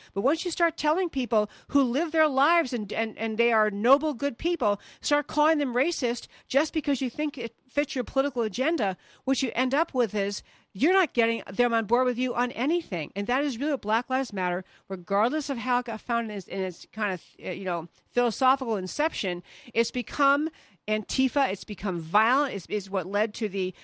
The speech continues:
shooting of Dallas police officers just a little over a year ago. Right now, killing four officers and one, um, uh, other, I think he was a, I don't know if it was a, a med tech, a, another emergency worker. But the point is,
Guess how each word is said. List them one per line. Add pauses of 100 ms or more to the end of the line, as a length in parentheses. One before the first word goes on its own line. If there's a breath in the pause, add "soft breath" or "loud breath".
(100)
shooting
of
Dallas
police
officers
just
a
little
over
a
year
ago. (240 loud breath)
Right
now,
killing
four
officers
and
one, (380 loud breath)
um, (380)
uh,
other, (140)
I
think
he
was
a, (180)
I
don't
know
if
it
was
a, (220)
a
med
tech,
a,
another
emergency
worker. (280 soft breath)
But
the
point
is,